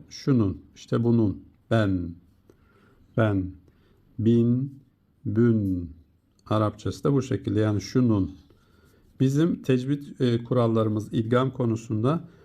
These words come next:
bu nunla işimiz var. Okurken bu sakin nun tenvinin sonunda zaten oluşuyor burada olduğu gibi. Bir de sakin nunumuz vardı.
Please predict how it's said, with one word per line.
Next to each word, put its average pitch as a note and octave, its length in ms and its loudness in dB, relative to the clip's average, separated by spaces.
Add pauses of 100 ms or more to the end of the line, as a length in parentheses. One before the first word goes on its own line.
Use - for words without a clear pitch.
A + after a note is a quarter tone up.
(240)
bu B2+ 240 4
nunla C3 320 4
işimiz G2+ 460 -4
var. F#2 240 0
Okurken B2+ 640 0 (160)
bu A#2+ 80 -4
sakin A2+ 600 0
nun B2+ 360 2 (480)
tenvinin A#2+ 420 4
sonunda A2+ 460 0
zaten G#2+ 340 0
oluşuyor G2+ 460 -4
burada G2 200 0
olduğu F#2+ 280 0
gibi. F#2 240 -2 (200)
Bir D#3 180 0
de D#3+ 160 0 (420)
sakin C#3 480 -2
nunumuz B2 400 2
vardı. A2+ 460 0